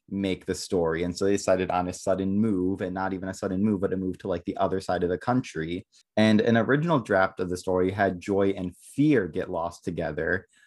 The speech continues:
which they, uh, they thought would be the f-, more funnier route to take with the story, which, I mean, I guess you can get, like, with a character like Fear, like, on the loose, I guess, you know, that could open up for some hijinks.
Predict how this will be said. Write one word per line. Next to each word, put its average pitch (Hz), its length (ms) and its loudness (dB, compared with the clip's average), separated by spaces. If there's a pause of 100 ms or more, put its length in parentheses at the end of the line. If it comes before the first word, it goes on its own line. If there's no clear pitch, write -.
(120)
which - 520 0 (240)
they, 107 260 4
uh, 104 80 4 (160)
they 117 180 6
thought 110 260 2
would 92 140 -2
be 95 140 -2
the 90 100 -4
f-, - 140 -12 (100)
more 95 200 -2
funnier 98 840 2
route 95 300 -2
to - 60 -18
take 87 160 -8
with 87 80 -6
the 90 40 -4
story, 87 200 -2
which, 110 160 2
I - 20 6
mean, 147 160 6
I 151 100 4
guess 180 400 0
you 117 160 -4
can 104 180 0
get, 92 260 0
like, 90 200 0 (380)
with 101 140 0
a 104 60 4
character 101 320 0
like 90 180 2
Fear, 90 480 -2
like, 87 340 -2
on 90 180 -2
the 87 80 -2
loose, 85 480 -6
I 90 120 2
guess, 85 280 -2
you 95 120 0
know, 87 360 0 (360)
that 98 160 2
could 90 340 0 (160)
open 92 300 0
up 85 240 -4
for 92 160 -2
some 90 340 -2
hijinks. 87 1080 -4